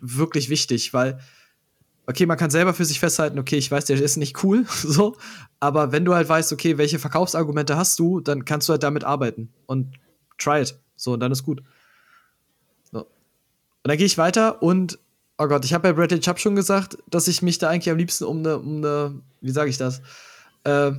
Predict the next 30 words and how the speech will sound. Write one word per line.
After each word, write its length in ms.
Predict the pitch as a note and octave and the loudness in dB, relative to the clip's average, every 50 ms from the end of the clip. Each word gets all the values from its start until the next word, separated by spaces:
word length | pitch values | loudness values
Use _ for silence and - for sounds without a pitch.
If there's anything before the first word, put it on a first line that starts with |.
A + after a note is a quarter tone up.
| - - - | -8 -14 -10
ich 80 | - B2+ | -4 -2
hätte 120 | D#3+ E3+ F#3+ | 0 0 2
mich 120 | F#3 E3+ - | 0 0 0
da 80 | E3+ | 2
am 60 | D#3+ | 2
liebsten 220 | E3 F#3 F3+ - F3+ | 0 0 0 0 0
um 60 | E3+ | 0
'ne 80 | E3 D#3+ | 0 0
Entscheidung 360 | D#3 - E3+ E3 E3+ F3+ F3 | 0 0 0 2 2 2 0
gedrückt 460 | D3 C#3+ C3 D3 F3+ B3 B3 - - | 0 0 2 2 2 2 2 -2 -4
und 440 | - D#3 D#3 D3+ C3 - - - - | -2 -2 -2 -2 -4 -10 -16 -6 -2
beim 140 | - D3+ D3+ | 0 2 4
nächsten 640 | D#3 E3 G3 G#3 - - - F#3 F#3+ F#3+ F#3 E3 - | 4 6 6 4 4 2 2 4 4 4 2 0 0
würde, 180 | D3+ E3 D#3+ | 0 2 4
hätte 140 | E3 E3 E3 | 4 4 2
ich 80 | E3 - | 2 0
mich 140 | E3 D3+ D3 | 0 0 2
am 80 | E3 D#3+ | 0 0
liebsten 180 | C#3 - E3 | 0 -2 -2
auch 100 | D3 D3+ | 0 0
sofort 300 | C#3+ D#3+ C3 D3 C#3 C3 | 0 0 0 -2 -2 0
gedrückt. 180 | D3 C#3+ C#3+ C#3+ | 0 -2 0 0
Wir 100 | D3+ C#3 | 0 2
reden 120 | E3 E3+ | 2 2
über 120 | E3+ D#3+ C#3 | 2 2 0
Devin 280 | D#3 D3+ D3+ D#3+ C#3+ | 0 0 0 0 0
Bush, 260 | C3+ D#3 D#3 - - _ _ _ _ _ _ _ - - - - - | 0 -2 -2 -4 -8 _ _ _ _ _ _ _ -8 -8 -8 2 4
äh, 220 | C#3+ B2+ C3+ C3+ C3 | 4 6 6 6 6
Pittsburgh 360 | D3 E3+ A#2 A2 E3 D#3 - | 6 4 4 4 4 4 4
Steelers. 440 | - - - E3 C#3+ B2+ A#2 - | 4 4 4 4 4 2 2 0